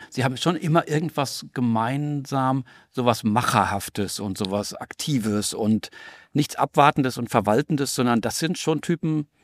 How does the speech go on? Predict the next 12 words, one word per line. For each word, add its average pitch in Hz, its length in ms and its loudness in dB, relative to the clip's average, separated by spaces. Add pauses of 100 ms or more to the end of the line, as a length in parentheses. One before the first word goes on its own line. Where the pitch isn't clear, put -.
(840)
halt, 113 300 -2
die 104 100 2
unternehmen 127 580 4
etwas, - 460 -8
ne? 95 240 -4
Die, - 120 -4
also 104 220 -4
Unternehmer 113 680 0
von - 160 -2
Unternehmen 104 640 0
und, - 320 -2 (640)
ähm, 113 480 6